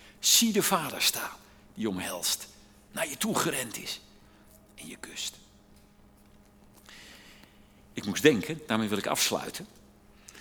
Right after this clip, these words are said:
aan een heel leuk verhaaltje wat dominee Troost ergens vertelt. Dat is het volgende plaatje. Het gaat over een jongetje. Jongetje, eh,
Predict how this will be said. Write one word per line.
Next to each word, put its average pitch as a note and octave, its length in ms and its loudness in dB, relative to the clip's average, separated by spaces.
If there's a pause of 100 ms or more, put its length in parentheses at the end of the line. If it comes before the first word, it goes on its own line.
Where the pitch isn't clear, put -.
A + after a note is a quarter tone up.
(120)
aan G#2+ 120 -12
een F2+ 60 -8
heel F3 280 0
leuk A2+ 180 4
verhaaltje A#2 600 -2
wat A#2+ 140 -6
dominee B2+ 320 2
Troost - 360 -4
ergens B2 300 -4
vertelt. - 440 -2
Dat - 120 -12 (100)
is - 80 -6
het - 80 -4
volgende A#2+ 280 -4
plaatje. - 420 -8 (1120)
Het - 100 -8
gaat D#3 120 -2
over D3 220 4
een C#3+ 80 10
jongetje. E3+ 420 8 (1400)
Jongetje, C#3+ 600 8
eh, A#2+ 480 2